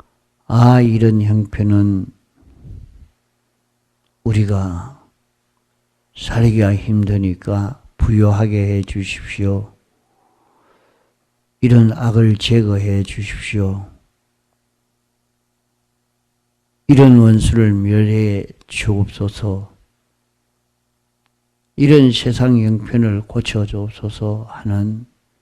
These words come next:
그런 기도를 참 많이 합니다.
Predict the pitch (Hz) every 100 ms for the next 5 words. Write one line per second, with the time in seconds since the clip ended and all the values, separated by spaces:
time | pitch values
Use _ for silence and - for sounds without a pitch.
0 | _ _ _ _ _ _ _ _ _ _
1 | _ - 156 160 127 107 110 - 131 113
2 | 98 98 107 107 92 _ _ _ _ _
3 | _ _ _ _ _ _ _ - - -
4 | - 180 139 101 107 110 104 107 98 101
5 | 95 -